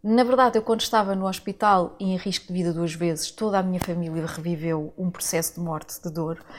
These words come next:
Ahm, tenho uma tia minha que diz que, que de-, quando a minha mãe liga a dizer: "A Ruth vai pela terceira vez ao bloco", a minha tia diz que caiu de joelhos. E disse: eu, eu, eu, eu rezei naquele momento que eu pensei, "Nós vamos perder a Ruth."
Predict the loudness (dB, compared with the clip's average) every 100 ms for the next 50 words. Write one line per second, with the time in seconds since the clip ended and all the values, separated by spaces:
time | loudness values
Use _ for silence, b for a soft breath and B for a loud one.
0 | B B B B -2 2 2 2 0 0
1 | -2 -4 -8 -6 -2 0 0 -2 -2 -2
2 | -4 -4 -6 -8 -16 _ -20 -20 -20 -12
3 | -8 -4 -2 -2 -2 -2 -2 -2 -2 -2
4 | -4 -4 -12 _ _ -10 -8 -4 -4 -4
5 | -6 -6 -6 -4 -2 -2 -2 -4 -6 -12
6 | -6 -4 -4 -6 -8 -10 -8 -10 -4 -4
7 | -4 -6 -14 -20 _ _ _ _ -10 -6
8 | -6 -6 -6 -8 -8 -8 -6 -2 -4 -6
9 | -10 -6 -4 -2 0 0 -2 -2 -2 -2
10 | -4 -8 -6 -4 -2 -2 -4 -6 -4 -4
11 | -4 -6 -8